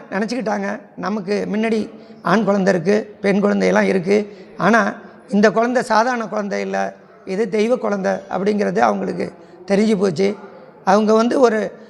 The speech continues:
கொஞ்ச நாள் வரையும் அவங்க சொல்லல, யாருன்னு அம்மா கிட்ட சொல்லல. அம்மா யாருங்கிறது அவங்களுக்கு தெரியும். அம்மா நிறைய எங்க குடும்பத்திலேயே நிறைய அற்புதங்களை அம்மா நடத்தி கொடுத்துருக்காங்க. நானும் என்னுடைய மனைவியும்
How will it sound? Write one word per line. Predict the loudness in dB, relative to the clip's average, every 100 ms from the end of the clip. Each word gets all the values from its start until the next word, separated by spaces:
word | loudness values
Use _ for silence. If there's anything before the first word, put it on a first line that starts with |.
| -20 _ -6
கொஞ்ச | -2 0
நாள் | 2 2
வரையும் | 2 2 0 -2
அவங்க | -6 -6
சொல்லல, | -4 0 -2 -2 -12 -20 -10
யாருன்னு | -2 2 2 -2
அம்மா | -4 -4 -6
கிட்ட | -8 -10
சொல்லல. | -6 -4 -2 -4 -8 -20 -20 -20 -16 -4
அம்மா | 0 4 4
யாருங்கிறது | 2 2 2 -2 -2 -2
அவங்களுக்கு | -2 -2 -4 -4
தெரியும். | -4 -2 -4 -6 -16 -20 -20 _
அம்மா | -4 0 2 2
நிறைய | 2 0 2 2 2 0 -10 -20 -20 -20 -20 -20 -20 -18 -2
எங்க | 2 2
குடும்பத்திலேயே | 4 2 2 2 2
நிறைய | 2 2 4 4 2 -6
அற்புதங்களை | -6 -2 -2 0 0 0
அம்மா | -2 -4 -6 -10 -10
நடத்தி | -8 -6 -6
கொடுத்துருக்காங்க. | -8 -8 -6 -4 -2 -4 -6 -20 -20 -20 -20 -20 -20 -20 -4
நானும் | 2 4 4 0 -4 -8
என்னுடைய | -4 -2 0 2 2
மனைவியும் | 0 -2 0 0 -2 -4